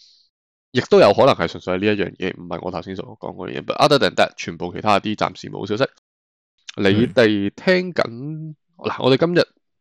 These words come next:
Speaker 1: 喺星期日錄嘅，噉有可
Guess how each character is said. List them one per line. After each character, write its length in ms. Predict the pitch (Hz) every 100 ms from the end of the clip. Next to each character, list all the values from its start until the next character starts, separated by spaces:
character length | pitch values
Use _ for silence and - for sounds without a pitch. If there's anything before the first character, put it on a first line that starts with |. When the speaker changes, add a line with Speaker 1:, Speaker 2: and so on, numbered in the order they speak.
| _
Speaker 1:
喺 280 | - 98 117
星 440 | - - 165 170
期 140 | - 90
日 260 | - - - -
錄 160 | 85 -
嘅， 160 | 90 85 _ _ _ _ _ _
噉 320 | - 110 160 175
有 180 | 104
可 220 | 104 -